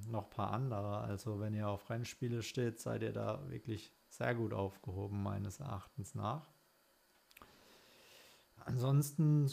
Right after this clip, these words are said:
wenn wir durch Spieleangebot gehen, Shadow Tactics fand ich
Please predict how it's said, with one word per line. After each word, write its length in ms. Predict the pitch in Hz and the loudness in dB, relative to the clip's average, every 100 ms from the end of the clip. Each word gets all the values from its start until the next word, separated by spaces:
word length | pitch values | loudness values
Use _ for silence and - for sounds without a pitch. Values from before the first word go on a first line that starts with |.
| - | 0
wenn 280 | 151 135 127 | -2 0 2
wir 100 | 120 | 4
durch 240 | 123 - | 2 2
Spieleangebot 1040 | - 127 123 - 127 127 120 123 123 123 - | 0 2 2 2 0 0 0 2 0 0 0
gehen, 440 | 123 120 120 117 | 2 2 2 -2
Shadow 420 | - 123 123 139 | -2 0 2 2
Tactics 680 | 139 - 135 131 - 135 - | 0 0 0 0 -2 -2 -2
fand 280 | - 131 127 | -2 0 0
ich 160 | 117 | -2